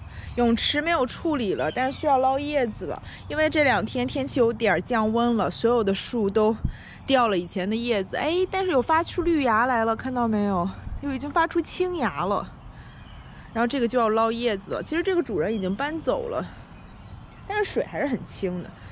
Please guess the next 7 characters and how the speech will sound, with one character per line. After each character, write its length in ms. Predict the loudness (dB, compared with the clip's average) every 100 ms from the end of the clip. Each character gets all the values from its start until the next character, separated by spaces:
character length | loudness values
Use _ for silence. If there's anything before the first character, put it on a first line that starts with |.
| -16 -16 -16 -16 -6
然 180 | -2 0
后 480 | 2 2 2 2 0 -6 -16 -16 -16 -18 -18 -18 -18 -18 -16 -14 -6
有 60 |
个 100 | -4
吊 320 | -2 2 2
床， 880 | 0 -8 -6 -2 0 0 0 -2 -2 -6 -10 -14 -14 -14 -14 -14 -14 -14 -16 -16 -10
哇， 220 | -4 -2